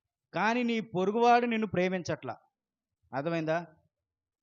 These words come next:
వాక్యం అంటుంది, దేవుడు కూడా అదే అంటున్నాడు, అసలు ఆశించదు ఆ ప్రేమను కూడా. నువ్వు ఆశించబాకు ప్రేమను కూడా.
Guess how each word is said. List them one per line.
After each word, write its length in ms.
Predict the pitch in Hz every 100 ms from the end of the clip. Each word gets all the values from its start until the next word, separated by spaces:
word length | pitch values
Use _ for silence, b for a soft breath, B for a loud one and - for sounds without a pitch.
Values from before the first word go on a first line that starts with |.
| _ _ 120
వాక్యం 480 | 151 220 262 269
అంటుంది, 340 | 254 233 233 220
దేవుడు 320 | 175 214 220
కూడా 140 | 220
అదే 80 | 202
అంటున్నాడు, 300 | 202 185 175
అసలు 220 | 160 175
ఆశించదు 520 | 185 233 262 277 269 226
ఆ 60 |
ప్రేమను 360 | 196 208 208 202
కూడా. 260 | 165 131 - - _ _ _ _ _ _ _ _ _ _ _ _ _ _ _ _ _ _ _ -
నువ్వు 140 | 190 202
ఆశించబాకు 560 | 254 277 294 285 269
ప్రేమను 360 | 240 233 226 202
కూడా. 260 | 175 113